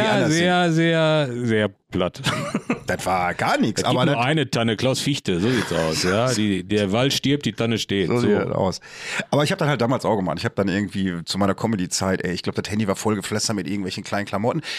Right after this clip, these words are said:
Speaker 2: Die entdecke ich teilweise heute noch auf dem Handy. Wenn ich manchmal so denk, was machst du denn im Podcast? Guck dann rein und denk, ach ja, hier hast du was, da hast du was. Ich hab demnächst, hab ich irgendeinen, ähm,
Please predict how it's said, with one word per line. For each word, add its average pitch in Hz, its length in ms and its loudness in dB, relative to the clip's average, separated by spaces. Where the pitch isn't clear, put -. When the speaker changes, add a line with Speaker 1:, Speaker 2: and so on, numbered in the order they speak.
Speaker 2:
Die 127 80 0
entdecke 160 240 -4
ich - 60 -4
teilweise 139 440 2
heute 214 300 -2
noch 185 160 -2
auf 160 140 -6
dem 143 100 -2
Handy. 127 420 0
Wenn 107 80 -6
ich - 80 -8
manchmal 147 220 -2
so 110 120 -2
denk, 120 320 -2
was 110 80 -2
machst 127 240 0
du - 20 0
denn 107 100 0
im 98 60 -4
Podcast? - 440 -4
Guck - 200 -6
dann 101 140 -2
rein 117 360 -2
und 101 120 -4
denk, 95 180 -10
ach 110 180 -10
ja, 101 120 -6
hier 101 280 -6
hast 107 160 -4
du 92 120 -6
was, 98 180 -4
da 107 140 0
hast 104 180 -4
du 90 80 -6
was. 98 160 -2
Ich - 60 -8
hab 160 80 -2
demnächst, 139 380 2
hab 139 80 2
ich 120 100 -2
irgendeinen, 101 500 0
ähm, 80 40 -12